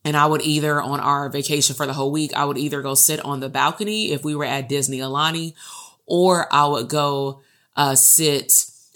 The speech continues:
somewhere overlooking the pool or sitting right alongside of the pool while we were in Waikiki.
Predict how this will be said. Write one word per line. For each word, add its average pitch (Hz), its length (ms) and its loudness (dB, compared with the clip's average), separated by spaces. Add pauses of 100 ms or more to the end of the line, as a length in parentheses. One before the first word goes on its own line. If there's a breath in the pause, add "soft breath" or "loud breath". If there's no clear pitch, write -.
(180)
somewhere 175 640 4
overlooking 143 560 -2
the 135 100 -6
pool 202 460 0
or 147 160 -2
sitting 139 480 -2
right 139 320 -2
alongside 139 640 0
of 151 60 -8
the 151 80 -6
pool 175 360 -2
while 147 140 -2
we 143 140 -4
were 143 100 -4
in 127 220 -6
Waikiki. 131 840 -4